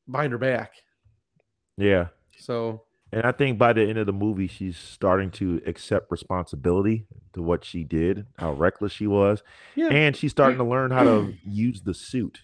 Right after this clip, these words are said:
Speaker 2: Yes, that's character development too.
Speaker 1: Right.
Speaker 2: And, and, and, and yeah, she, she did bring them back, which if I had maybe a couple problems with the movie,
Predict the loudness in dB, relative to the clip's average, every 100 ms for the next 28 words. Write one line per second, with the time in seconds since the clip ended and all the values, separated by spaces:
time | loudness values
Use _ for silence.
0 | -10 -4 -4 -4 -10 -6 -4 -4 -4 -4
1 | -2 -2 -8 -10 -8 -8 -10 _ _ -12
2 | -6 -4 -4 -6 _ _ -8 -6 -8 -6
3 | -6 -6 -6 -6 -6 -6 -8 -12 _ _
4 | _ _ _ -2 2 4 6 4 -2 -8
5 | -4 -6 -6 -10 -4 2 2 0 -2 -2
6 | -2 -2 2 2 2 -2 -14 -20 _ _
7 | _ 2 2 2 -8 -20 _ _ _ _
8 | _ -8 -2 0 2 2 2 0 -4 -18
9 | _ _ _ _ _ -10 -4 -2 -2 -6
10 | -4 -6 -6 -4 0 0 0 -6 -10 -8
11 | -8 -6 -4 -4 -4